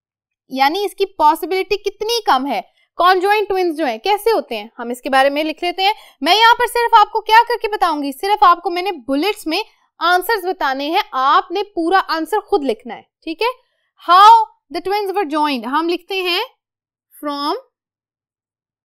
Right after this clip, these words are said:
the back of their heads। हमने बात की थी ना कि कार्नियम सर्जरी जो होती, कार्नियल सर्जन्स ने की थी,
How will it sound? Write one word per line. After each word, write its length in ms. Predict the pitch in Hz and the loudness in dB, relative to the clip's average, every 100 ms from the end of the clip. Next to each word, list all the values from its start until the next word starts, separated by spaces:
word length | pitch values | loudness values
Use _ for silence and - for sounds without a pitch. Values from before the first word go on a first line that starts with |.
| _ _ _ _ _ _ _ _ _ _ _ _ 214 | _ _ _ _ _ _ _ _ _ _ _ _ -14
the 440 | 240 247 262 311 - _ _ _ _ _ _ _ _ _ _ _ 208 | -10 -8 -8 -8 -12 _ _ _ _ _ _ _ _ _ _ _ -4
back 320 | 233 233 285 381 _ _ _ _ _ _ _ _ _ _ - | 0 2 2 0 _ _ _ _ _ _ _ _ _ _ -14
of 340 | 233 240 330 - _ _ _ _ _ _ _ _ _ _ _ _ 226 196 | -10 -8 -8 -10 _ _ _ _ _ _ _ _ _ _ _ _ -16 -10
their 240 | 220 220 | -8 -8
heads। 320 | 220 285 180 - _ _ _ _ _ _ _ _ _ _ _ _ _ _ _ _ _ _ _ - | -8 -8 -8 -16 _ _ _ _ _ _ _ _ _ _ _ _ _ _ _ _ _ _ _ -12
हमने 200 | 240 294 | -8 -2
बात 260 | 302 302 | 0 0
की 120 | - 349 | -2 -6
थी 100 | 453 | -6
ना 80 | |
कि 140 | 523 523 523 | 0 -2 0
कार्नियम 600 | 330 294 311 381 427 427 - _ - | -2 -2 -2 -2 -2 -4 -8 _ -6
सर्जरी 460 | 330 285 311 339 | -4 -2 -2 -2
जो 120 | 330 | -2
होती, 220 | 285 339 330 | -2 -4 -2
कार्नियल 540 | 320 294 294 339 330 | 0 -2 -2 -2 -2
सर्जन्स 460 | 320 285 294 330 311 | -2 -4 -4 -6 -6
ने 80 | 302 | -10
की 200 | 277 262 | -8 -8
थी, 200 | 294 | -8